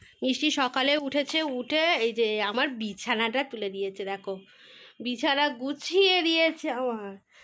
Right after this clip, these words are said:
মানে আমার যে সকালে ঘুম থেকে উঠলে আমার মানে ঘরে ঘুম, সেই চোখটা খোলা মানে, চোখ খোলা মানে ব্যাস রান্নাঘরে যাওয়া, আর রান্নাঘরে এখন রান্না করো, তোমার দাদাভাই বেরোবে এরকম। আর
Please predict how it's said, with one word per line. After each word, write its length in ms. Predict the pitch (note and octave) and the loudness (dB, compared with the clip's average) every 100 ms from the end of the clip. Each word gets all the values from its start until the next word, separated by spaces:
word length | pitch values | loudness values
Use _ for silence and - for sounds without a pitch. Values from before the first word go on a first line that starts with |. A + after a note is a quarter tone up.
| - - - | -20 -20 -12
মানে 240 | A#3 A#3+ C4+ C#4+ B3 | -4 -2 0 2 2
আমার 220 | B3+ C4+ C#4+ | 2 2 0
যে 100 | D4 - | -2 0
সকালে 320 | A#3 C4 C#4+ D4+ | 0 2 2 2
ঘুম 200 | B3 C4+ | 2 0
থেকে 220 | C4+ C#4+ D#4 C4+ | 0 2 2 2
উঠলে 260 | C4 C4 D#4 C4+ | 0 2 4 4
আমার 220 | B3+ C4 C#4 | 4 4 4
মানে 200 | C#4 D4 A#3 | 4 2 -2
ঘরে 500 | - - A3 A3 B3+ D4 | -14 -4 0 2 4 2
ঘুম, 240 | A#3 A#3+ A#3+ | 0 -2 -2
সেই 240 | C4 D4+ D#4 | 0 0 0
চোখটা 380 | C#4+ C#4+ - D#4 | -2 -2 -2 -2
খোলা 320 | - C4+ C#4 | 2 4 4
মানে, 280 | C#4+ D#4 F#4+ C5 - - - - - - | 4 4 4 2 0 -18 -20 -20 -20 -16
চোখ 180 | D#4 C#4+ - | -6 -6 -2
খোলা 260 | E4 D#4 D#4+ | 0 2 2
মানে 280 | D#4 D4 D#4+ | 2 0 0
ব্যাস 260 | C4+ B3 A#3+ | 0 0 2
রান্নাঘরে 600 | B3 A3+ B3 B3+ C4 C#4 C4+ | 2 2 2 -2 0 0 2
যাওয়া, 320 | B3 B3 D#4+ A4 - _ - - - | 2 4 2 2 -4 _ -20 -20 -4
আর 120 | A3 | 0
রান্নাঘরে 600 | A3 A3 A#3 A#3+ B3+ B3 C#4 C4+ | 2 2 2 2 0 0 2 2
এখন 240 | A#3+ C4 B3 | 0 0 0
রান্না 240 | G#3+ A3+ B3 | 0 0 -2
করো, 280 | B3+ C4+ D#4+ | -2 0 -2
তোমার 200 | D#4+ B3+ | -2 -4
দাদাভাই 340 | A#3+ G#3 A3+ A#3 | -4 0 0 0
বেরোবে 420 | A#3 A3+ A#3 C4 E4 - - - _ | 0 -2 -2 -6 -8 -12 -20 -20 _
এরকম। 320 | G#3+ G#3+ B3 C4 | -12 -8 -6 -2
আর 140 | A3+ | -2